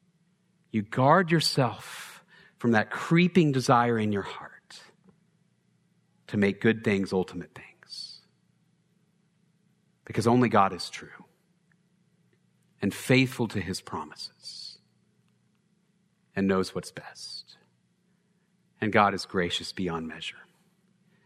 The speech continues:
Exodus chapter thirty-four, it's, it's a beautiful passage. I wish I had more time to go into it this morning, but Moses asks God, he says, "Hey, God, show me your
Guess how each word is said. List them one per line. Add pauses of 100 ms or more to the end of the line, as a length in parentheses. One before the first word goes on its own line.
(680)
Exodus
chapter
thirty-four,
it's,
it's
a
beautiful
passage.
I
wish
I
had
more
time
to
go
into
it
this
morning,
but (260)
Moses (500)
asks
God,
he
says,
"Hey,
God,
show
me
your